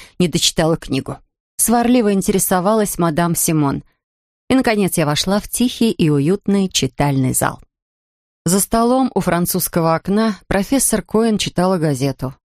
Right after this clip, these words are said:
Из скрученных узлом волос беспечно торчало павлинье перо, а мистер Прайс Джонс, попыхивая трубкой, задумался над "Таймс". В обычном случае я бы поздоровалась, но, нервничая из-за собеседования,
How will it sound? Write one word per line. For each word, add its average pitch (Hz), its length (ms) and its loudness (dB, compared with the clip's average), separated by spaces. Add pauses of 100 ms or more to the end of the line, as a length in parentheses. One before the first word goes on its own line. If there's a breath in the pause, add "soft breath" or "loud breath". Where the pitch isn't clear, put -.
(440)
Из 196 140 2
скрученных 185 600 0
узлом 170 340 2
волос 160 320 2
беспечно 147 540 -2
торчало 151 480 0
павлинье 143 420 0
перо, 165 320 -2 (540)
а - 100 0
мистер 214 400 0
Прайс 208 340 0
Джонс, 202 520 -2 (120)
попыхивая 170 520 0
трубкой, 185 400 -2
задумался 160 580 0
над 147 260 -2
"Таймс". 123 500 -2 (760 soft breath)
В 165 60 2
обычном 165 400 0
случае 170 440 0
я 160 120 2
бы 151 100 -2
поздоровалась, 165 840 -2 (180)
но, 220 120 4
нервничая 180 720 2
из-за 160 260 0
собеседования, 147 840 0